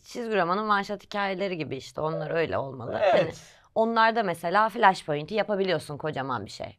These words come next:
Speaker 1: Ama de-, hani
Speaker 2: Ya.
Speaker 1: mesela dev-, devam ettirmeye çalıştığın zaman işte orayla uysun, burayla uysun, şu karakter şöyle olmuştu diye girdiğin
Speaker 2: Bir de
Speaker 1: bir
Speaker 2: şöyle
Speaker 1: şey
Speaker 2: yani,
Speaker 1: yaşıyor.
Speaker 2: şimdi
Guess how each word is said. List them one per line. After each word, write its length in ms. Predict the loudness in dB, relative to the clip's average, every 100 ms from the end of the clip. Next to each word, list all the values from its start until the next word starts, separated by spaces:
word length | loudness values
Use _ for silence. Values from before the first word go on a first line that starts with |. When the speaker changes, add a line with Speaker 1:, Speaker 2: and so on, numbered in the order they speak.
| -12
Speaker 1:
Ama 180 | -10 -8
de-, 200 | -2 0
hani 200 | 2 2
Speaker 2:
Ya. 60 | 0
Speaker 1:
mesela 300 | -6 -10 0
dev-, 300 | 2 2 2
devam 320 | 4 6 6
ettirmeye 360 | 4 -4 -6 -4
çalıştığın 440 | -2 -4 -2 -4
zaman 440 | -2 2 2 0 -6 -16 -20 -20 _ _ _ -20 -20 _ -18
işte 360 | -16 -4 2
orayla 420 | 6 8 10 8 4
uysun, 400 | 0 -2 -4 2
burayla 360 | 6 6 4
uysun, 280 | 0 -4 -8
şu 120 | -8
karakter 460 | -6 -4 -4 -4 -6
şöyle 320 | -4 -2 0
olmuştu 500 | 0 -2 -8 -14 -8
diye 260 | -2 -2 -2
girdiğin 640 | -6 -8 -6 -6 -6 -10 -8
Speaker 2:
Bir 60 | -4
de 40 |
Speaker 1:
bir 140 | -2
Speaker 2:
şöyle 300 | -2 -2 -2 0
Speaker 1:
şey 80 |
Speaker 2:
yani, 120 | 2 2
Speaker 1:
yaşıyor. 360 | 0 -4 -6
Speaker 2:
şimdi 180 | -6 -10